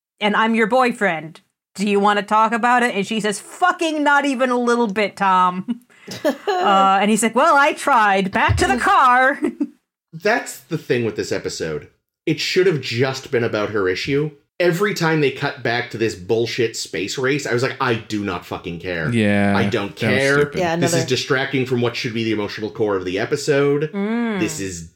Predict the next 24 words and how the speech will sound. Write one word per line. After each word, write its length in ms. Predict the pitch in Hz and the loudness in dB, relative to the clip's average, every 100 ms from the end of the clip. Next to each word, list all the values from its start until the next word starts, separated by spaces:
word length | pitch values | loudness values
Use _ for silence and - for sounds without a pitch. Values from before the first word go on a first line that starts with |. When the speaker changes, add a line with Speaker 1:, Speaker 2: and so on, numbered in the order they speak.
| - | -6
Speaker 2:
dumb. 580 | 117 123 135 147 151 160 - _ - | -2 0 2 2 0 -2 -10 _ -8
I 160 | 85 | -6
hate 460 | 82 - - 120 131 | -6 -6 -4 0 2
it." 380 | 147 156 - _ _ _ _ _ _ _ | 2 0 -8 _ _ _ _ _ _ _
Speaker 1:
And 120 | 139 277 | -2 -2
Speaker 2:
Like, 20 | |
Speaker 1:
it 80 | 285 | 0
made 180 | - | 2
Speaker 2:
I 20 | 151 | 2
was 140 | 294 | 2
Speaker 1:
Tom 320 | 302 339 285 | 4 4 4
look 160 | 247 247 | 0 0
like 160 | 233 | 0
a 180 | 208 156 - | 0 -4 -4
bad 360 | 220 214 233 190 | 0 2 2 0
boyfriend 720 | 220 311 302 - 156 151 165 175 | 0 0 0 -4 -6 -6 -8 -4
that 220 | 170 165 | -2 -2
he 160 | - 196 | -4 -6
just 280 | 180 196 - _ _ _ 190 | -4 -6 -8 _ _ _ -8
doesn't 360 | 202 240 247 220 | 0 0 0 0
notice 500 | 208 202 214 226 - | 2 2 2 0 -2
any 320 | 170 190 262 | -4 -2 0
of 180 | 320 320 | -2 0
this. 520 | 403 440 - - | 0 -2 -6 -8